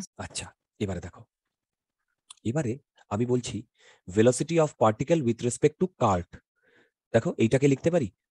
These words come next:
velocity of particle plus minus velocity of cart। সেম ভাবে বলো তো, velocity of particle equal to velocity of particle with respect to cart plus velocity of cart।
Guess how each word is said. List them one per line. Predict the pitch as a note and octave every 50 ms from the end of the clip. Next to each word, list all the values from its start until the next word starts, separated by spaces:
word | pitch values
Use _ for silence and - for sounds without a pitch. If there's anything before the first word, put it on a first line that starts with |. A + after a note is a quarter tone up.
| _
velocity | F#2 F#2 G2+ G#2 G#2+ - - B2 C3 C3
of | C3 B2+ -
particle | _ A2+ A2 G#2+ - - - - D#3+ F#3 - _
plus | - A2 G#2 G#2 G#2+ - -
minus | G#2 G2+ G2 G2+ G#2 F#2+
velocity | F#2+ F#2+ G2 G#2+ G#2 - A#2+ A#2+ B2
of | A#2+ A#2+ - -
cart। | - A#2 C#3 D3 - - _ _ _ _ _ _ _ _ _ _ _ _ _ _ _ - - _ -
সেম | - - C#3+ D3+
ভাবে | C#3+ D3+ D3+ D#3
বলো | D#3 D3+ D#3
তো, | - E3 E3 - - G2+
velocity | F#2 G#2+ G#2+ A#2 A2+ - C3 - C#3+
of | C#3 C3+ -
particle | _ A#2+ A2+ A2 - C#3 - E3 E3+ - -
equal | - G#2 - - A#2 A2 G#2
to | - G#2
velocity | F#2 G2 F#2+ A2 A2 - - - - C3
of | C3 B2+ - - _ _ _ _ _ _ _ _ _
particle | - A2 A2 - B2+ A#2+ C3 B2
with | B2+ B2+ A#2+
respect | - C3 C3 - - C#3 - _
to | - C3 -
cart | - C#3 D3+ F3+ F3+ _
plus | _ - A#2 A2+ G2+
velocity | G2 G2+ F#2+ F#2+ F#2 - - - A#2
of | C#3 D3 - _
cart। | - - - -